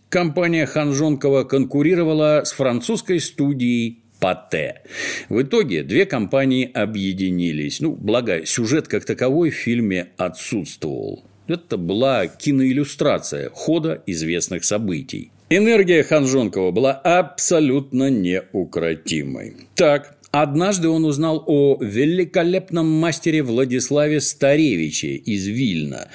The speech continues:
создававшем карнавальные костюмы. Ханжонков немедленно вступил с ним в переписку, но в итоге привлек не к созданию костюмов, а к изготовлению миниатюрных макетов,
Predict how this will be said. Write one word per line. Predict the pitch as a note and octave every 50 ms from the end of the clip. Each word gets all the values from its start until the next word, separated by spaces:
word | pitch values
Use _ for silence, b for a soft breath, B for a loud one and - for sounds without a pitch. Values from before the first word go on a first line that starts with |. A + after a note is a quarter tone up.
| B B
создававшем | B - C3+ B2+ A#2 A2 B2 A#2+ C3+ D#3+ G3 G3 - - - F2 D2 C2+ - _
карнавальные | - B2+ A#2 A2+ A2 G2 F#2+ F2+ F#2+ F#2+ G2 G2 G2 G2+ G2+ F#2
костюмы. | F#2+ - A2+ G#2+ - - - - F2+ E2 D2 C#2 B1 A1 G1+ - - B B B B B B B B B
Ханжонков | B - G#2+ G#2 B2 D#3+ D#3+ - D#3+ D3 - -
немедленно | G2 G2+ C#3+ E3 F3 F3 E3 C3 B2 B2+ B2 A2+
вступил | G#2+ - - - B2 A2+ A#2+ A#2+ G2+ E2+
с | - -
ним | G2+ F#2 E2 D#2+
в | - -
переписку, | - A2+ G#2 G#2+ G2+ - - F#2+ F#2 F2+ - - - D3+ E3 E3+ E3+ B B B B B B B
но | B A#2 D#3+ A3+ C4 B3 - - -
в | C3 A#2 B2
итоге | C3+ C3 F3 F#3 D#3+ D3+ D3+ B2+
привлек | A#2+ C#3 C#3+ C#3 D3+ E3 D#3+ - - -
не | C3+ C#3 D3 D3 D3 D3 C3+
к | - -
созданию | - - D#3+ D#3+ D3 D#3+ G3+ A#3 A3 D#3+ A#2+ G#2+ G2 F2+
костюмов, | - - A#2+ A2+ - - - G#2+ F2+ E2+ D#2 D#2 D2+ - -
а | - F3+ G#3+ A#3 A#3 A3+ G#3
к | - -
изготовлению | D3+ C3 B2+ C3+ B2 B2+ B2+ B2+ C3+ D#3 F3 F3 E3+ E3 D#3 D3+ D3 C3 C3 - - -
миниатюрных | G#2+ G#2+ A#2+ B2 B2 B2+ B2 B2 A#2+ - - D3+ C#3 C3 B2 B2+ A2+ - A2+
макетов, | A2 A2+ C3 C#3+ C#3 C#3 - D#3 B2 F2+ C#2+ - - - G#1+ G1+ - -